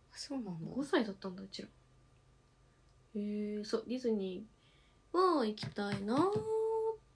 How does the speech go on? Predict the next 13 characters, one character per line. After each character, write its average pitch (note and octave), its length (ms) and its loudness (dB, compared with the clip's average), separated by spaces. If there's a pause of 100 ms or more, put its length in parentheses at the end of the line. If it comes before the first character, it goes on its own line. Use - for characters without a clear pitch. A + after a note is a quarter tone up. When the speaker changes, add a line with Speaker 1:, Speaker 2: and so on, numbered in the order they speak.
Speaker 2:
て A#3 160 0
思 A3 220 2
っ - 0 -
て G#3+ 360 -2
る。 G3 380 2 (4000)
Speaker 1:
遊 C4+ 100 12
び C4 120 12
の B3+ 80 12
予 B3 120 12
定 B3 220 12
ば C#4 80 12
か C4+ 80 10
り。 - 60 12